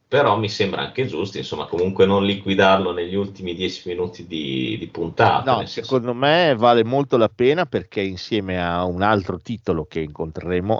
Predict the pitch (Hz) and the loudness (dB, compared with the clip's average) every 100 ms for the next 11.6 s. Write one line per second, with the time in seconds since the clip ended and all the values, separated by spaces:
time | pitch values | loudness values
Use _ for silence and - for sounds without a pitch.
0 | 117 - - 202 92 107 92 82 73 82 | -2 -2 2 4 4 0 -2 -2 -4 -6
1 | 85 95 - 104 92 90 95 95 87 - | -4 -4 0 0 2 0 4 4 2 -6
2 | - - - _ 107 123 127 120 143 131 | -20 -20 -20 _ 0 4 6 6 4 6
3 | 147 135 131 151 175 143 147 151 - 127 | 6 4 4 2 0 2 2 2 -2 -2
4 | 175 330 - 156 - 226 185 151 - - | 0 -2 0 -4 -4 0 0 0 -4 0
5 | 349 - 151 113 101 113 - - 98 98 | 0 2 0 2 0 -6 -8 -6 -4 -6
6 | 90 82 - 135 247 - 104 107 - - | -10 -12 -2 -2 -2 -6 -2 -2 -2 0
7 | 131 - 127 127 127 123 113 98 104 117 | 0 0 -2 0 0 -2 -4 -8 -4 -4
8 | 127 113 120 123 113 113 95 135 107 98 | -4 -4 -4 -2 -2 -2 -4 0 0 2
9 | 123 151 - 123 104 104 117 110 90 80 | -2 -2 2 4 4 2 -6 -4 -2 -4
10 | 87 98 90 92 95 98 98 95 - 101 | -4 -4 -2 -2 -4 -6 -6 -8 -6 -6
11 | 117 131 135 - 175 | -4 -4 -6 0 2